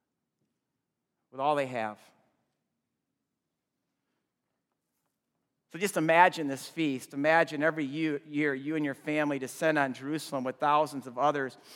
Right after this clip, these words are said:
for this week-long camping out party. Um, and, and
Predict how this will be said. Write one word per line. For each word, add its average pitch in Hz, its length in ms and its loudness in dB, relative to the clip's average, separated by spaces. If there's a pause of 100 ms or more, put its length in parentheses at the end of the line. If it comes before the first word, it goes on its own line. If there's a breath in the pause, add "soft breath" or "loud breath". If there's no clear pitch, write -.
(840 soft breath)
for 156 120 0
this 143 220 -2
week-long 147 540 0
camping 156 460 -2
out 156 240 2
party. 123 420 -2 (540 soft breath)
Um, 135 500 4
and, 139 240 0
and 143 240 -2